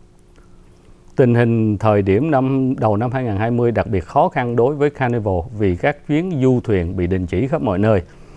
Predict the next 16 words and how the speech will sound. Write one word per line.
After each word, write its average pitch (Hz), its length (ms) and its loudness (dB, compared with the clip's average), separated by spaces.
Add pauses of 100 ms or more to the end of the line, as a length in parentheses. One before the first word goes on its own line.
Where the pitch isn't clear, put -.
(200)
Cái 160 100 2
giai 151 140 6
đoạn 104 180 4
sau 135 200 4
đó, 131 240 4
cái 151 120 0
giới 143 120 2
đầu 110 200 2
tư 117 240 0
tiếp 156 180 -6
tục 92 220 -2
quan 131 240 0
tâm 120 200 -2
tới 123 120 -2
trái 127 160 -2
phiếu, 139 280 0